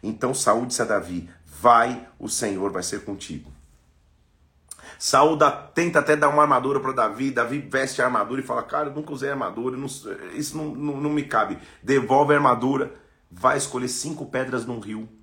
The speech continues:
Cinco é o número bíblico que representa a graça. Como cinco foram os ferimentos de Jesus na cruz, cinco foram as pedrinhas que ele escolheu. Ele escolhe cinco pedras junto ao ribeiro de águas, de acordo com Salmo capítulo um, junto às águas que trazem vida, ele escolhe pedras.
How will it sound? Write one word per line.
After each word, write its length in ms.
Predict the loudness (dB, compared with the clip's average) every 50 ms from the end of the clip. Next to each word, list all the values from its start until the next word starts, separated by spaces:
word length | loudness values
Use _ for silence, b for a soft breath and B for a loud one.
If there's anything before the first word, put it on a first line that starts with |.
| _ _ b b b b b
Cinco 520 | -12 -10 -8 -6 -4 -4 -4 -4 -4 -2 -2
é 40 | -2
o 20 |
número 200 | -2 -4 -6 -6
bíblico 400 | -4 -4 -4 -4 -6 -8 -10 -8
que 40 | -8
representa 480 | -6 -6 -4 -6 -6 -6 -8 -6 -6
a 40 | -8
graça. 640 | -6 -4 -2 -2 -2 -2 -2 -6 -10 -12 -14 b b b b b b
Como 200 | -10 -10 -8 -8
cinco 280 | -6 -6 -6 -8 -8 -10
foram 200 | -8 -8 -8 -6
os 80 | -6
ferimentos 420 | -8 -8 -8 -8 -10 -10 -12 -12 -14
de 80 | -14
Jesus 300 | -12 -10 -10 -10 -10 -8
na 120 | -8 -8 -8
cruz, 320 | -8 -8 -10 -8 -6 -6
cinco 220 | -6 -8 -8 -10
foram 200 | -10 -10 -8 -6
as 100 | -6 -6
pedrinhas 480 | -6 -6 -8 -6 -6 -6 -8 -8 -10 -12
que 200 | -16 -12 -10 -8
ele 80 | -8 -8
escolheu. 460 | -8 -10 -8 -8 -6 -6 -6 -8 B B B B B -6
Ele 140 | -4 -2
escolhe 360 | -2 -2 -2 0 0 -2 0 -2
cinco 280 | -4 -6 -8 -8 -8
pedras 640 | -6 -4 -2 -2 -2 -4 -6 -8 -10 -12 -16 -18 _ b b b b b b b b _
junto 520 | -12 -8 -2 2 2 2 2 0 0 0
ao 80 | 0 2
ribeiro 440 | 0 -2 -2 0 0 0 0 -2 -2
de 140 | 0 4
águas, 320 | 4 4 4 4 2 -2 -2
de 80 | -4
acordo 300 | -4 -2 -2 -2 -2 -2
com 120 | -4 -8 -6
Salmo 300 | -4 -2 -2 -2 -4 -4
capítulo 520 | -4 -4 -4 -4 -6 -6 -4 -4 -4 -2
um, 180 | -4 -4 -6 B B B B _
junto 400 | -8 -2 0 0 0 0 0 2
às 220 | 2 2 4 4
águas 260 | 4 4 4 2 -2
que 80 | -6 -6
trazem 380 | -2 0 0 0 0 -2 -4 -4
vida, 240 | -4 -2 -2 -2
ele 80 | -2 -4
escolhe 340 | -6 -6 -4 -4 -4 -4 -4
pedras. 720 | -8 -8 -6 -4 -2 -2 -2 -4 -8 -10 -12 -16 b b